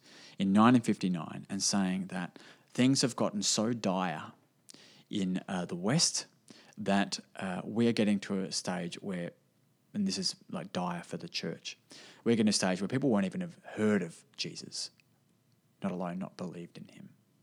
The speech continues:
because he was saying that the church was weak. It was, uh, not doing what it, practicing what it preached, and hardly believing the gospel in which it should be adhering to. And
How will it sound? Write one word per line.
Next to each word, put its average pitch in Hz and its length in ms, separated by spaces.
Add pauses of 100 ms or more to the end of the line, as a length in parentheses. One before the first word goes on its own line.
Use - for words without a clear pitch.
(320)
because 95 180
he 104 60
was 95 120
saying 92 180
that 85 120
the - 60
church - 360
was 92 120
weak. 98 440 (640)
It 87 220
was, 85 320
uh, 87 220 (100)
not 104 340
doing 95 260 (140)
what 90 140
it, 90 80 (260)
practicing 98 480
what 87 100
it - 120
preached, - 480 (220)
and 82 80
hardly 92 320
believing 87 380
the 90 60
gospel 85 340
in 87 120
which - 300 (280)
it - 100
should - 260
be 87 180
adhering 90 540
to. - 140
And 92 160